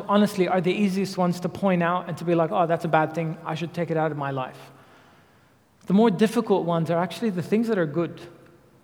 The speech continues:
like freedom for a nation. Surely that's a good thing. But what we've learned is that through, um, is that any time we put our longing in temporary things, we will be left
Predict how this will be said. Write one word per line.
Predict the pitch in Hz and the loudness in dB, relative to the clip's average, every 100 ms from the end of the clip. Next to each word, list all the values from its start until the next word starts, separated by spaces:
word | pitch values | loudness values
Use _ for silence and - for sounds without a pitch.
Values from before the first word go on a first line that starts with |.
| _ 170 | _ -2
like | 165 | -2
freedom | - 190 190 180 | 0 2 4 2
for | 156 165 | 0 -2
a | 156 | -2
nation. | 165 170 143 - - - _ - _ - _ _ - | -4 -6 -14 -16 -20 -20 _ -20 _ -20 _ _ -12
Surely | - 196 208 185 | 0 2 4 4
that's | 170 - | 2 0
a | |
good | 160 185 | -4 -4
thing. | - - - - - _ _ _ _ _ _ _ _ _ _ _ _ _ | -8 -16 -20 -20 -20 _ _ _ _ _ _ _ _ _ _ _ _ _
But | 208 | 2
what | 202 214 | 6 4
we've | 185 165 | 4 2
learned | 175 220 220 | 4 2 2
is | 185 143 | -2 0
that | 175 180 - - | 0 0 -6 -16
through, | - 180 202 233 233 202 - - - - | -8 2 4 4 2 -2 -10 -20 -20 -10
um, | 185 175 165 - | -4 -2 -4 -2
is | 190 143 | -2 2
that | 180 185 - - | 0 0 -10 -2
any | 214 262 | 2 2
time | 254 185 196 196 | 0 0 0 2
we | 202 | 0
put | 196 220 | -2 2
our | 214 | 4
longing | 185 180 170 123 147 - - - - - - - | 4 2 0 -4 -10 -14 -20 -20 -20 -20 -20 -12
in | - 175 | -4 -2
temporary | 175 196 208 214 202 202 196 | -2 -2 0 4 4 4 2
things, | 196 175 143 139 - - - - _ _ _ _ _ _ | -2 -6 -6 -10 -12 -18 -20 -20 _ _ _ _ _ _
we | 175 | 0
will | 170 165 | 2 0
be | 165 | 0
left | 165 175 180 - - | 2 2 2 -2 -14